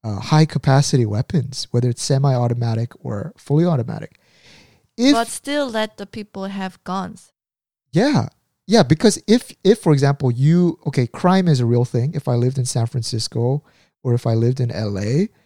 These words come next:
Speaker 1: um, in a very rough part, you know, if I lived in an
Speaker 2: Like
Speaker 1: apartment
Speaker 2: Oakland.
Speaker 1: Yeah, or we can say so many different cities, Detroit, Southside Chicago, anywhere. I, I would maybe consider a, uh,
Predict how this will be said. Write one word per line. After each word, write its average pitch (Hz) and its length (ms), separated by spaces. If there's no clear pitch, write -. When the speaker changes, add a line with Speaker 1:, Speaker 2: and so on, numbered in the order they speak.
Speaker 1:
um, 113 180
in 113 80
a 110 60
very 117 260
rough 110 440
part, 147 460
you 120 60
know, 107 340
if 123 180
I 135 80
lived 123 180
in 123 100
an 110 60
Speaker 2:
Like 202 140
Speaker 1:
apartment 147 360
Speaker 2:
Oakland. 208 500
Speaker 1:
Yeah, 135 240
or 123 220
we 127 140
can 151 140
say 139 140
so - 180
many 131 140
different 117 320
cities, 104 260
Detroit, 117 640
Southside 113 420
Chicago, 113 880
anywhere. 170 380
I, 143 200
I 151 80
would 185 220
maybe 135 220
consider 131 640
a, 113 420
uh, 110 240